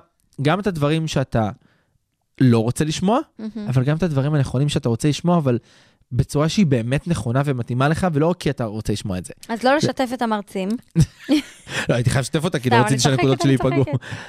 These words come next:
Speaker 1: אמ, וכל פעם שיש לי נפילות, המשפט הזה מאוד מחזיק אותי.
Speaker 2: מהמם.
Speaker 1: הציפייה הזאת,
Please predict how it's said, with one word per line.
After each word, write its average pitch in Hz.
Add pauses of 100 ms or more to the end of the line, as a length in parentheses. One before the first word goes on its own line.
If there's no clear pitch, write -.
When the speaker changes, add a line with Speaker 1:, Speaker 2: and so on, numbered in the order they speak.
(160)
Speaker 1:
אמ, 127 (600)
וכל 127
פעם 208
שיש 175
לי 170
נפילות, 147
המשפט 131
הזה 127
מאוד 110
מחזיק 113
אותי. - (240)
Speaker 2:
מהמם. 240 (220)
Speaker 1:
הציפייה 117
הזאת, 202